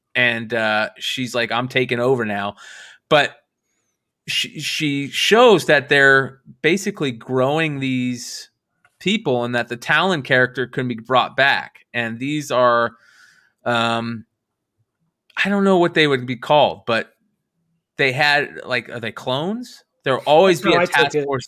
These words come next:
Speaker 1: Z. So I don't know if they're clones or, but th-, these are the Crime Syndicate people. You remember the Crime Syndicate, uh, you know, from, um, the, the old school, um, Ultraman and, uh, uh, Owlman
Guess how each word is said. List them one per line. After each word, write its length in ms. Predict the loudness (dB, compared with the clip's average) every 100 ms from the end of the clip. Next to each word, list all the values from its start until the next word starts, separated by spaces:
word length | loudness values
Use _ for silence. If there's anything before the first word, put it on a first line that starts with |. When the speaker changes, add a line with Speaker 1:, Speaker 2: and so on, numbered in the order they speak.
| -4
Speaker 1:
Z. 220 | -4 -4
So 160 | -2 0
I 80 | 2
don't 120 | 2
know 80 | -2
if 100 | -2
they're 120 | -4
clones 640 | -2 0 0 0 -4 -4
or, 340 | -2 0 0 -6 -20 -20 _
but 280 | -4 -4 -4
th-, 160 | -6 -4
these 240 | -4 -2
are 40 | -2
the 100 | -2
Crime 400 | 2 2 2 0
Syndicate 520 | -2 -4 -4 -6 -6
people. 440 | -8 -8 -10 -18 _
You 80 | -8
remember 240 | -6 -4
the 60 | -4
Crime 280 | 0 0 0
Syndicate, 640 | -2 -2 -2 2 2 2 0
uh, 560 | 0 2 2 2 0 -4
you 100 | -8
know, 260 | -6 -4 -6
from, 460 | -8 -6 -4 -4 -6
um, 420 | -8 -8 -12 -16 _ _ _ -4
the, 260 | -2 0 -4
the 520 | -14 -6 -2 0 0 0
old 220 | -2 -2
school, 580 | -4 0 4 4 2 -4 _
um, 520 | 0 2 0 -2 -6 -14 _
Ultraman 920 | 2 2 2 2 4 4 4 4 2 0
and, 300 | -2 -6 -10 -16 -20 -20 -16 -4
uh, 580 | 0 0 0 0 -2 -4
uh, 460 | -6 -4 -4 -6 -10 -16 _ -2
Owlman 1080 | 2 4 4 4 4 4 2 0 -2 -6